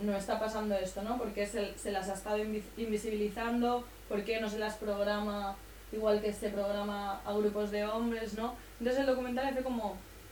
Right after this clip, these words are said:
todo un ejercicio de, de reflexión alrededor de, de lo que está pasando, de cómo se han encontrado ellas y de lo que se encuentran ellas a día de hoy, ¿no? De discriminaciones,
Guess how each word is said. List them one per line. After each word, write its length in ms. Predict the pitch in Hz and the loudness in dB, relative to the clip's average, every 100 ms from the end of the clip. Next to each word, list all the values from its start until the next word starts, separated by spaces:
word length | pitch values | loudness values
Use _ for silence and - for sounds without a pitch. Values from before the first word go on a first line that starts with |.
| - | -6
todo 240 | - 240 262 | 2 6 8
un 500 | 269 262 262 262 262 | 8 4 2 2 2
ejercicio 960 | 262 269 247 - 277 285 - 277 269 | 2 2 0 2 4 4 4 2 4
de, 440 | 254 226 208 196 185 175 - - - - | 4 2 4 2 2 -4 -8 -16 -16 -2
de 120 | 233 | 4
reflexión 520 | 233 233 226 202 226 233 | 6 6 4 0 0 2
alrededor 580 | 247 233 208 208 208 220 | 4 4 4 2 0 2
de, 240 | 220 196 202 | 0 0 -2
de 160 | 202 196 | 2 4
lo 140 | 190 | 4
que 80 | 185 | 2
está 240 | 185 - 208 | 0 0 2
pasando, 440 | 226 277 262 262 | 2 4 4 4
de 120 | 220 | 2
cómo 180 | 208 214 | 0 0
se 120 | 226 226 | 2 2
han 80 | |
encontrado 560 | 220 214 220 220 214 214 | 0 -2 -2 0 2 4
ellas 480 | 220 226 233 240 - | 4 4 4 0 0
y 60 | 226 | 2
de 100 | 202 | 4
lo 120 | 190 | 4
que 80 | 185 | 2
se 120 | 185 | -2
encuentran 560 | 180 196 202 220 214 202 | -2 -2 -2 -2 -2 -2
ellas 280 | 214 214 | -2 0
a 100 | 208 | 0
día 200 | 185 196 190 | 0 0 2
de 180 | 180 | 0
hoy, 200 | 180 170 | 0 -2
¿no? 180 | 170 214 | -2 -2
De 180 | 226 185 | 0 0
discriminaciones, 840 | 190 185 208 202 190 202 214 214 | -2 -4 -2 -2 -2 -2 -4 -6